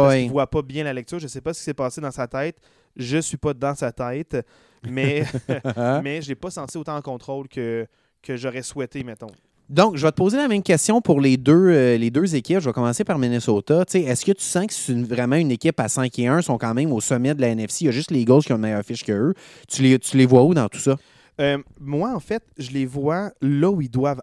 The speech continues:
Speaker 1: être. Contre les équipes qui ont joué, ils ont gagné les matchs qu'ils devaient gagner, puis ils ont perdu les matchs qu'ils devaient perdre.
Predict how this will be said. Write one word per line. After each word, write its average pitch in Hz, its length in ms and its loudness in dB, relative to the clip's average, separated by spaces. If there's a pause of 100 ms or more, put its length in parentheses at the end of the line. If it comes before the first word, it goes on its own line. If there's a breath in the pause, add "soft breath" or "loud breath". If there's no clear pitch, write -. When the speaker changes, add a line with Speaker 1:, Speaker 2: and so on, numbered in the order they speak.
(100)
Speaker 1:
être. - 280 -12 (280)
Contre 151 240 -4
les 131 200 -2
équipes - 320 -4
qui - 100 -6
ont 131 160 0
joué, 131 360 -4 (340 soft breath)
ils 139 60 -6
ont 131 100 -2
gagné 165 340 0
les 160 100 -2
matchs 147 280 -6
qu'ils 120 140 -20
devaient 175 280 -2
gagner, 131 340 -8
puis 151 120 -16
ils 120 40 -10
ont 113 40 -12
perdu 143 280 -10
les 147 120 -10
matchs 139 240 -12
qu'ils 120 100 -20
devaient 113 240 -2
perdre. - 240 -12